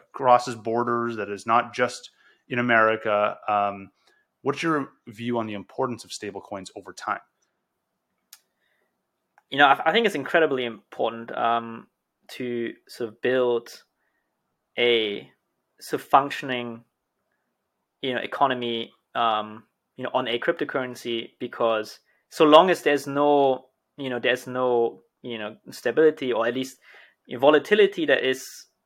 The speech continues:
Speaker 2: acceptable or akin to, like, traditional fiat currencies,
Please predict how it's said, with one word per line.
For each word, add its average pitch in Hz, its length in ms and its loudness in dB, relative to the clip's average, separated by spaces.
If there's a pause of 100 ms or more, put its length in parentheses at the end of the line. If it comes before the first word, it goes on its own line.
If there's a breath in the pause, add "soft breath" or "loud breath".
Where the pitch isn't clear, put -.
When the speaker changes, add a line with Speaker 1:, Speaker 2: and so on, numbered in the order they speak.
(220)
Speaker 2:
acceptable 127 920 2 (380 soft breath)
or 127 120 4
akin 143 340 -2
to, 139 160 -4
like, 117 400 2
traditional 160 380 -2
fiat 120 260 -2
currencies, 113 720 -4